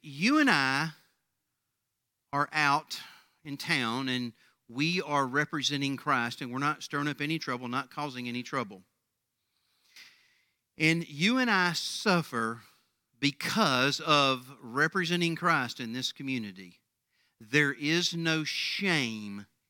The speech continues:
in that. So when we represent Christ and, and the world comes against us, we have to realize that there's no shame even if it resulted in the loss of a business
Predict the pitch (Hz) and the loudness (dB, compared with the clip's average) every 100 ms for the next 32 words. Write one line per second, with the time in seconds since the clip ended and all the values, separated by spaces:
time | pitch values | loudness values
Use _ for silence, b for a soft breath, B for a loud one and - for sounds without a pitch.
0 | _ 160 147 127 107 95 80 _ - - | _ -2 0 0 -2 -6 -10 _ -16 -16
1 | _ _ _ _ _ _ _ _ _ - | _ _ _ _ _ _ _ _ _ 2
2 | 208 190 151 - _ 135 170 175 175 151 | 4 4 2 -6 _ 0 4 4 2 4
3 | 226 240 240 214 240 220 - 208 165 151 | 2 4 0 2 0 0 2 4 4 2
4 | - 175 170 - 165 160 147 139 127 156 | 2 0 0 0 2 2 0 0 0 2
5 | 202 208 - 214 196 190 170 220 196 - | 2 0 -2 0 2 0 0 0 0 -2
6 | 113 104 104 - - - _ _ _ _ | -2 -2 -4 -6 -6 -12 _ _ _ _
7 | _ _ _ _ _ _ _ 156 170 185 | _ _ _ _ _ _ _ -2 0 4
8 | 247 226 143 139 156 160 175 156 180 185 | 6 8 6 4 -2 0 0 2 2 2
9 | - 233 226 185 156 156 170 208 220 226 | 2 2 4 4 2 0 0 2 4 2
10 | 220 202 131 117 - - _ _ _ _ | 6 4 4 0 -8 -20 _ _ _ _
11 | _ _ _ _ _ _ _ - 156 156 | _ _ _ _ _ _ _ -8 -2 0
12 | 143 170 175 185 165 147 127 143 160 - | 4 4 2 0 -2 0 2 4 4 0
13 | 185 190 165 127 - 107 139 - - | -4 -4 -2 -4 -4 -8 -8 -10 -12